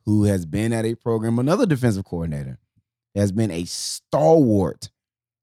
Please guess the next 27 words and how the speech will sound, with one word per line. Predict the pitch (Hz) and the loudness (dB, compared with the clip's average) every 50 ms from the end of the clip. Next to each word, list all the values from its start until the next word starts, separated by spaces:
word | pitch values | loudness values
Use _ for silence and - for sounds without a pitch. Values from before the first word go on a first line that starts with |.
| _ _ _ _ - | _ _ _ _ -4
at | 104 101 | -2 -2
a | 98 90 | -2 -2
certain | - - - 131 139 160 165 170 180 | -4 -4 -2 0 2 2 0 -2 -4
program | - - - 165 160 139 113 107 98 95 92 | -8 -4 0 2 2 4 4 4 4 2 2
that | 90 90 92 | 0 0 0
has | 92 90 80 71 - | 0 -2 -4 -8 -12
found | - - 95 95 92 92 92 90 87 90 - _ | -10 -8 -6 -6 -4 -4 -6 -6 -8 -10 -12 _
enormous | - 107 104 107 110 113 120 127 135 143 147 143 131 117 - | -6 -4 -2 0 0 2 4 4 4 4 4 4 2 -2 -2
success. | - 95 - - - 76 60 55 - - - _ _ _ _ _ _ _ _ _ _ _ _ | -6 -10 -10 -10 -10 -10 -10 -10 -14 -18 -20 _ _ _ _ _ _ _ _ _ _ _ _
They've | 92 104 104 98 | -2 -2 0 0
won | 95 101 104 101 98 95 98 - _ | 0 0 0 0 0 0 -2 -6 _
two | - - - 196 208 | -12 -4 0 2 2
national | 202 190 165 143 131 - 113 104 98 90 | 2 4 2 2 0 0 -2 -4 -4 -4
titles | - - 92 90 90 87 87 82 | -4 -2 -2 0 0 -2 -2 -2
in | 90 90 | -2 -4
the | 87 | -4
last | 85 85 87 87 87 87 85 - - - - - - - | -4 -4 -4 -2 -2 -4 -4 -6 -10 -18 -20 -20 -20 -10
five | - 69 60 76 92 107 117 127 143 | -8 -6 -4 -2 0 0 0 0 0
years, | 156 165 175 190 208 214 | 0 2 2 2 0 0
if | 214 202 196 190 202 | -2 -6 -6 -8 -14
my | 190 180 180 170 180 | -12 -8 -6 -4 -2
numbers | 180 180 180 180 170 175 | -2 0 -2 -2 -4 -4
are | |
still | 170 - 185 180 | -6 -4 -4 -4
correct. | 165 - 180 185 190 202 - _ _ _ _ _ _ _ _ _ _ _ _ | -4 -2 -2 -2 -2 -4 -8 _ _ _ _ _ _ _ _ _ _ _ _
I | 80 82 | -8 -6
don't, | 78 78 73 | -6 -6 -10